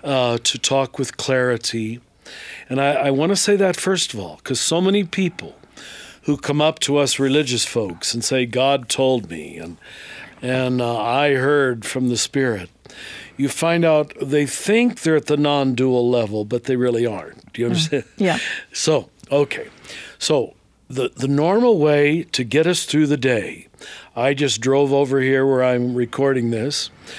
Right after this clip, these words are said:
Speaker 1: from my house about ten minutes away. And to turn right or left, I needed a good dualistic mind. Do you understand?
Speaker 2: Yeah.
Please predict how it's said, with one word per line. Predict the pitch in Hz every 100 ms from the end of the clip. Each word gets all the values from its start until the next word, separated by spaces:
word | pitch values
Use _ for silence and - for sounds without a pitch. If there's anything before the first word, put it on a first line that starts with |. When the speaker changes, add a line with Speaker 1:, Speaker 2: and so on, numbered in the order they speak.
| - -
Speaker 1:
from | 135
my | 131 123
house | 120 120 127 135 -
about | 123 127 123
ten | - 135 127
minutes | 123 123 120
away. | 123 113 82 92 131 - - - - - - - -
And | 151 156 165 -
to | -
turn | 175 - 190 190 196
right | 156 151 165
or | 190
left, | 170 139 143 151 - - - - - -
I | 127
needed | 139 143 143 131
a |
good | 113 143 143
dualistic | 120 135 131 120 - 127 -
mind. | 104 82 67 - -
Do | 113
you |
understand? | 117 120 - 120 - 120 -
Speaker 2:
Yeah. | 226